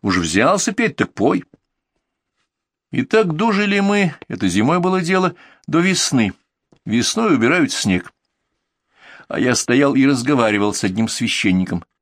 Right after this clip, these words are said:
заключенный тоже, конечно. Сторожем он был. Разговариваю я с ним, а там везут на санках снег. И сзади мой знакомый иродиакон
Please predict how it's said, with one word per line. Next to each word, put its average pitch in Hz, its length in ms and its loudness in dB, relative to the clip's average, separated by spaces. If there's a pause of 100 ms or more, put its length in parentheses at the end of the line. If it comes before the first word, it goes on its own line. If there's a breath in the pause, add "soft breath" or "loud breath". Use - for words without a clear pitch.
(260)
заключенный 107 640 0
тоже, 92 220 -2
конечно. 87 360 -6 (1120)
Сторожем 110 600 2
он 104 160 0
был. 95 180 0 (720)
Разговариваю 202 680 0
я 196 120 -2
с - 160 -8
ним, 180 160 0 (380 soft breath)
а - 140 -2
там 185 280 -2
везут 170 340 -2
на 160 140 -2
санках 185 400 -2
снег. - 340 -2 (460)
И 107 100 -4
сзади 113 320 0
мой 113 240 2 (280 soft breath)
знакомый 135 600 2
иродиакон 131 560 2